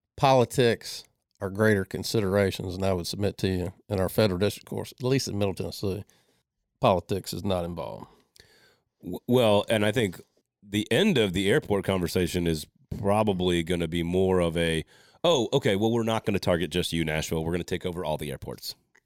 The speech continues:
Speaker 2: in Tennessee."
Speaker 1: The, the chairman
Speaker 2: Right?
Speaker 1: of the Senate Commerce Committee, Paul Bailey, has already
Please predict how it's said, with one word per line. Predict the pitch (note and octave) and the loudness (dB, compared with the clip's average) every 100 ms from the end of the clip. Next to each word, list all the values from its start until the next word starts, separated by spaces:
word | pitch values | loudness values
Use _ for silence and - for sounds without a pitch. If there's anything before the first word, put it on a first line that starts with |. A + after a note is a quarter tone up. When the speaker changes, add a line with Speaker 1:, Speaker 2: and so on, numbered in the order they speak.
| - | -14
Speaker 2:
in | - | -8
Tennessee." | - B2+ B2 - | -4 0 0 -2
Speaker 1:
The, | A2+ | -6
the | |
chairman | A2 - D3 C#3 G#2+ B2 | -4 0 2 4 2 0
Speaker 2:
Right? | G2+ | -2
Speaker 1:
of | A#2+ | -2
the | G#2+ | 0
Senate | G#2 - D3+ C#3+ - | -2 2 2 2 0
Commerce | - A#2 A2+ G#2 G#2+ | 2 2 2 0 -2
Committee, | - G2+ A2 G#2 | -4 0 2 0
Paul | F#2+ A2 G2+ | 0 0 0
Bailey, | F#2+ G2 G2 G2 F#2+ | 0 0 0 0 -4
has | F#2+ F#2+ | -4 -4
already | F#2+ F#2+ F#2 F#2 | -2 -2 -4 -6